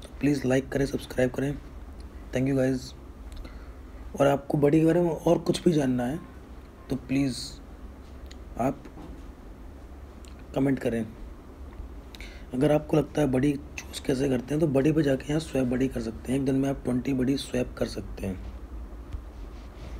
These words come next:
और प्रोफाइल में जाके आप बॉडी की हिस्ट्री देख सकते हैं यहाँ पर।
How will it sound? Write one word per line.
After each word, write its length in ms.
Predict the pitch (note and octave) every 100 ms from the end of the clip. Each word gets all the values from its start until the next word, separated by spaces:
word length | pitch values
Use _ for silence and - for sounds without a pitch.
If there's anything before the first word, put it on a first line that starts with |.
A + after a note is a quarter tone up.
| - - - A2+
और 320 | A2+ A#2 A2+
प्रोफाइल 440 | - - - C3+ C#3
में 100 | C#3
जाके 260 | C3 C3
आप 220 | C3+ E3+ - - - - - - - - - - - - - - - - - - - - - B2+
बॉडी 300 | A#2+ B2+ C#3
की 180 | - E3+ G3 - - - - - - - - - - - - - - - - - - - -
हिस्ट्री 300 | B2+ - C#3+
देख 160 | C3
सकते 260 | A#2 - A#2+
हैं 60 | A2+
यहाँ 140 | A2
पर। 200 | G#2+